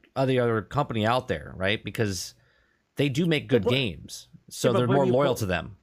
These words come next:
Speaker 2: Yeah, but when you look at, when you look at Destiny, it's just, it's Halo.
Speaker 1: Yeah.
Speaker 2: With just some guys changed out a little bit, but it's still Halo.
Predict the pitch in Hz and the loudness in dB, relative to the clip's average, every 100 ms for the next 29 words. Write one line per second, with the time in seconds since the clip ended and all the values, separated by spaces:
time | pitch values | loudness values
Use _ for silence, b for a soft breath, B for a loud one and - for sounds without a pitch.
0 | _ _ - - - 247 202 175 170 165 | _ _ -20 -20 -6 -4 -2 -2 -4 -4
1 | 175 147 156 208 - 180 - 131 151 151 | -6 -6 -4 -4 -4 -8 -6 -8 -8 -6
2 | 156 185 151 - 160 - - 104 90 101 | -6 -6 -8 -6 -6 -6 -12 -14 -14 -20
3 | _ _ _ 156 - - - 185 - - | _ _ _ -6 -6 -12 -4 -4 -4 -12
4 | _ _ _ 165 160 - 202 247 123 92 | _ _ _ -4 -4 -2 -2 0 -2 -4
5 | - _ _ 113 123 143 180 170 185 160 | -10 _ _ -2 0 0 -2 -2 -2 -2
6 | 180 233 196 - 180 180 147 190 254 175 | -2 -4 -4 -6 -4 -4 -2 -2 -2 -2
7 | 120 127 147 151 - - 160 156 247 143 | -2 -2 -4 -6 -6 -6 -4 -4 -2 -4
8 | 92 | -6